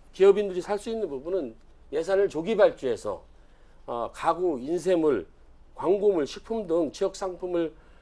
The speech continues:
우선 구매하는 제도를 활용해서 어려운 시기를 중소기업과 소상공인이 같이 극복을 해갈 수 있도록 이천이십 년도 예산을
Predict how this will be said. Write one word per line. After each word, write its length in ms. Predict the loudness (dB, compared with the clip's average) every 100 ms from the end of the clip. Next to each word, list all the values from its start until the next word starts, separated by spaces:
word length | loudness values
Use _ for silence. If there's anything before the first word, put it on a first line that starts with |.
| -20 -20 -4
우선 340 | 6 6 6
구매하는 400 | 4 4 2 -2
제도를 500 | -2 0 2 0 0
활용해서 760 | 0 4 4 2 2 2 2 -4 -20 -14
어려운 400 | 4 8 10 8
시기를 480 | 6 -4 -4 -2 -4 -8 -10
중소기업과 800 | -4 -2 -2 -2 -4 -2 -6 -6
소상공인이 480 | -6 -4 0 0 -2
같이 380 | -8 -8 -12
극복을 400 | -10 -10 -4 0
해갈 180 | 0 0
수 120 | -4
있도록 460 | -16 -6 0 0 -2 -16 -20 -20 -16
이천이십 560 | -4 0 0 -2 -2
년도 240 | -2 0 -2
예산을 400 | -2 -2 -2